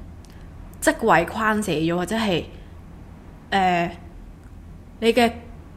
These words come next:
權力框死咗嘅，我覺得。噉呢樣嘢對於我嚟講係，呃，可能，可能對於舊一輩嚟講，佢哋會覺得係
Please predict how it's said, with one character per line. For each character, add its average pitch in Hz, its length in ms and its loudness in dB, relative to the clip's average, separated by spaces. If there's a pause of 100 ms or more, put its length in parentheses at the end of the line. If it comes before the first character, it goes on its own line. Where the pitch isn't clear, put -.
(360)
權 175 400 4
力 175 140 2
框 214 320 0
死 196 100 0
咗 165 160 0
嘅， 104 300 -4
我 170 120 0
覺 - 60 -2
得。 - 100 -6 (1400)
噉 247 80 6
呢 330 360 4
樣 349 180 10
嘢 196 300 6
對 214 180 6
於 247 80 6
我 240 120 6
嚟 185 120 -2
講 185 260 2
係， 117 420 0 (1000)
呃， 190 380 6 (1120)
可 269 80 8 (100)
能， - 140 2 (520)
可 370 100 12
能 - 100 8
對 214 120 10
於 254 40 8
舊 175 220 8
一 185 40 10
輩 226 140 4
嚟 131 320 4
講， 185 240 2
佢 202 60 2
哋 170 120 6
會 175 80 0
覺 156 140 0
得 185 100 -2
係 180 400 2